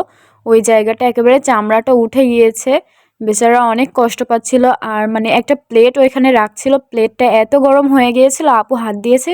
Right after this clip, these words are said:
সাথে সাথে চামড়া উঠে গিয়েছে। তো অনেক কষ্ট পাচ্ছিল। প্রথম থেকে আমি বলছিলাম, "আপু যাও, আমি রান্নাটা করি।" তো কিছুতেই আমার কাছে দিল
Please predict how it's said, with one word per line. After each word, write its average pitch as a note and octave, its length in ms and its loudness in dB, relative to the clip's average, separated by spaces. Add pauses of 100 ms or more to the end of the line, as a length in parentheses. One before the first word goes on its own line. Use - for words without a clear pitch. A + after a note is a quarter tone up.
সাথে A#3 280 -4
সাথে A#3+ 180 -4
চামড়া G#3+ 380 -2
উঠে G3+ 240 -8
গিয়েছে। G#3 320 -10 (420)
তো C4 60 0
অনেক C4+ 240 0
কষ্ট C#4+ 260 0
পাচ্ছিল। C4 360 0
প্রথম B3 440 -2
থেকে D#4 220 0
আমি D4 200 2
বলছিলাম, B3+ 460 2
"আপু B3 220 -2
যাও, A3+ 240 2
আমি B3 200 -2
রান্নাটা A3+ 400 -4
করি।" A#3+ 280 -4 (520)
তো D#4 80 -2
কিছুতেই D#4+ 360 0
আমার C#4+ 180 0
কাছে D4 200 -2
দিল A#3 220 0